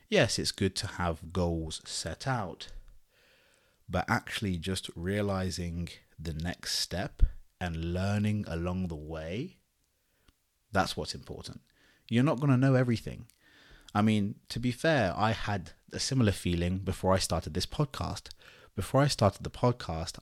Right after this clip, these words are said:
I was thinking, "God, I'm gonna have to buy this expensive camera. I'm gonna have to buy an expensive mic.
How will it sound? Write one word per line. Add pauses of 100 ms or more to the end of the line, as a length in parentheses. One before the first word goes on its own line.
I
was
thinking,
"God,
I'm
gonna
have
to
buy
this
expensive
camera.
I'm
gonna
have
to
buy
an
expensive
mic.